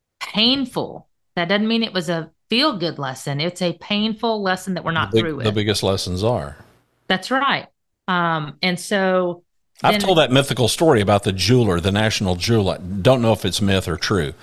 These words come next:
Speaker 2: but it was always told, and I won't name the name of the jeweler, but a national jewelry chain. And this, the, I was in luxury retailing, and so, man, it hit the retailing, you know, myth train really quickly.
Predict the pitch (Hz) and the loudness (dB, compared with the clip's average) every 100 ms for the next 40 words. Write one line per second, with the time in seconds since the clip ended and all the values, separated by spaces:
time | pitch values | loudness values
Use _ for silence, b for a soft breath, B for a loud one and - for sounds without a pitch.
0 | B B B 107 101 110 117 104 92 - | B B B 0 2 4 4 2 0 0
1 | 104 87 92 92 92 92 87 82 82 80 | 0 2 0 0 0 0 0 -2 -4 -2
2 | 85 85 82 80 78 107 90 73 82 80 | -2 -2 -2 -4 -2 0 0 -2 -2 0
3 | 90 107 104 110 92 85 104 98 87 85 | 0 0 0 -2 -4 -2 0 0 -2 -2
4 | 92 82 82 - B B B 98 98 98 | -2 -2 -6 -10 B B B -2 0 -2
5 | 90 90 87 - 107 104 98 - - 110 | -4 -10 -12 -14 -6 -2 -2 -2 -6 -4
6 | 196 - - _ _ _ _ _ _ _ | -2 -4 -10 _ _ _ _ _ _ _
7 | - 107 98 98 95 92 95 87 87 85 | -2 0 2 0 0 0 -2 0 0 0
8 | 90 80 80 82 - 92 - 92 98 92 | -2 -2 -4 -8 -6 -4 0 0 0 0
9 | 92 95 - 90 90 - 87 85 85 80 | 0 -2 -4 -2 -2 0 -2 -2 -6 -8
10 | 98 _ _ _ _ _ _ _ _ _ | -10 _ _ _ _ _ _ _ _ _
11 | _ 104 92 85 85 - 107 117 - - | _ -4 -2 -2 -4 0 4 4 2 -2
12 | 113 98 90 98 113 107 92 110 98 87 | 0 2 0 2 2 2 0 0 0 -2